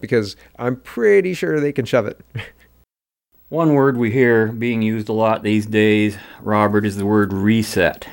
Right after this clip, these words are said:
Speaker 2: <laughs> And I saw somewhere that the reset is just another term for violent revolution. <laughs> And that that's all it means, 'cause it, it's meaningless otherwise. What are you resetting from what to what? It doesn't say anything. It's, it's like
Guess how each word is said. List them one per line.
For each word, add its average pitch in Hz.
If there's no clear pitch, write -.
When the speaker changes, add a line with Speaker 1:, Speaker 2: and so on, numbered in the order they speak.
Speaker 2:
<laughs> -
And 107
I 101
saw 104
somewhere 101
that 92
the -
reset 101
is 87
just -
another 92
term 95
for 90
violent 98
revolution. 95
<laughs> -
And 92
that 92
that's 104
all 98
it -
means, 104
'cause 92
it, 104
it's 107
meaningless 117
otherwise. 101
What 104
are 107
you 110
resetting 107
from 98
what 104
to 104
what? 113
It 82
doesn't 98
say 95
anything. 107
It's, 113
it's 127
like 127